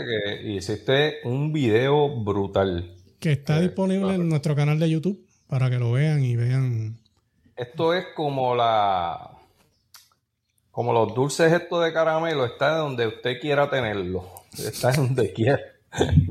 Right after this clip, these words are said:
Speaker 1: Se lo, está para todo el mundo y un muy buen video. Este, y si usted no es de Puerto Rico y quiere venir a correr,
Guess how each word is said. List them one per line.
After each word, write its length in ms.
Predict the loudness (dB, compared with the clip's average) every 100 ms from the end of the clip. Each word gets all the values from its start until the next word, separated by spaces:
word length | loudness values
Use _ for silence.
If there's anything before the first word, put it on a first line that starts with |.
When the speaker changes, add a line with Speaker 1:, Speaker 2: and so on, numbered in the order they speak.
| -4 -8 -8
Speaker 1:
Se 380 | -14 -4 -4 2
lo, 280 | 0 0 -14 -18 -18 -12 -10 -10 -12 -18 _
está 400 | -2 -2 0 -2
para 260 | 0 -2 0
todo 120 | -2
el 60 | 0
mundo 460 | -2 -2 0 0
y 160 | 0 0
un 120 | -2
muy 200 | -2 -2
buen 360 | -2 0 -2 -2
video. 500 | -2 0 2 2 0
Este, 500 | -2 -2 -2 -2 -4
y 120 | -4
si 80 | -6
usted 200 | -2 0
no 100 | 2
es 120 | 2
de 60 | 0
Puerto 300 | -2 -2 0
Rico 360 | 0 -2 -4
y 80 | -4
quiere 160 | 0 0
venir 220 | 0 -4
a 100 | -2
correr, 420 | 0 2 0